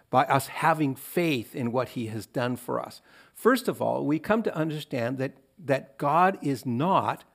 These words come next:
against us. A-, and this is really important to, to come to grips with. In other words, uh, this idea of no condemnation means that,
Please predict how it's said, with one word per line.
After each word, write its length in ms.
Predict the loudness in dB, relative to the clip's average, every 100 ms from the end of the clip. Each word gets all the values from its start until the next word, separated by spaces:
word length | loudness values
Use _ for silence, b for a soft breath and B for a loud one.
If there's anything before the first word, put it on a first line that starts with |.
| _ _ -4
against 500 | -2 0 0 -4 -12
us. 260 | -12 -18 _ _ _ _ -8
A-, 160 | -6
and 160 | -4 -4
this 180 | -4 -6
is 120 | -4
really 180 | -2 -2
important 600 | 0 0 0 -6 -10 -8
to, 160 | -6
to 60 | -4
come 200 | -2 -2
to 80 | -2
grips 320 | -2 -4 -4
with. 240 | -12 -12 -2
In 180 | 2
other 200 | 6 6
words, 360 | 4 2 -2 -8 _ b b b b
uh, 200 | -4 -4 -6
this 360 | -6 0 0 0
idea 260 | 0 2
of 80 | 2
no 180 | 2 2
condemnation 840 | 2 -2 0 -2 -2 -2 -4 -6 -8 b b b
means 400 | 4 4 4 2
that, 380 | 2 2 -4